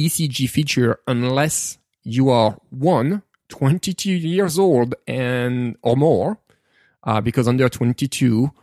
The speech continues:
uh, um, the watch says that it, it is not, um, uh, it does, it's not completely accurate, so it doesn't wanna give you any false information, so it doesn't work at all. If, uh, you're, uh, if in the Elf app you said you were, you know, twenty-two or younger,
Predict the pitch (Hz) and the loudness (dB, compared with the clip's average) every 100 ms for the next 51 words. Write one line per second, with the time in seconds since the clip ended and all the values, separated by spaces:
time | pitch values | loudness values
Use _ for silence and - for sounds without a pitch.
0 | - 123 113 110 101 104 113 104 107 104 | -10 -4 -2 -2 -4 -8 -4 -2 -2 -4
1 | 110 - - 107 120 117 - 117 110 - | -6 -12 -12 -4 0 0 0 -2 -2 -2
2 | 117 113 117 101 - 107 110 110 117 113 | -2 0 -2 -2 -2 0 0 0 0 -2
3 | - - 107 107 101 101 104 _ _ _ | -4 -4 -2 0 -2 -4 -8 _ _ _
4 | _ - - - 123 110 107 107 113 107 | _ -16 -16 -10 -6 -4 -4 -4 -4 -6
5 | - - 131 117 127 - 143 - 156 139 | -8 -10 -6 -2 -2 -2 -4 -2 0 -2
6 | - 131 113 127 - 120 - 117 - - | 0 -2 0 -2 0 -2 0 0 0 0
7 | 120 107 120 117 113 117 110 117 117 120 | -2 0 0 0 0 0 0 2 2 0
8 | - 117 113 127 113 110 117 127 170 - | -2 -4 -2 -2 -2 -2 -2 0 0 0
9 | 117 113 110 110 - 113 117 127 175 - | -2 0 -2 -2 -4 -2 2 2 2 -2
10 | - - 131 127 - - - - 110 110 | -16 -2 0 0 -2 -18 -10 -4 -2 -2
11 | - 117 117 - 123 - 123 - - 127 | -2 -2 -2 -2 -4 -2 -6 -8 -6 -4
12 | 120 - 120 143 - 147 165 - 123 110 | -2 -2 -2 -2 -4 -4 -4 -4 -6 -4
13 | 123 117 113 117 117 113 - _ 123 113 | -4 -2 -2 2 2 2 -2 _ -8 -8
14 | 107 127 120 127 - 123 117 123 135 160 | -6 -4 -4 -6 -2 0 0 0 0 0
15 | 185 | 0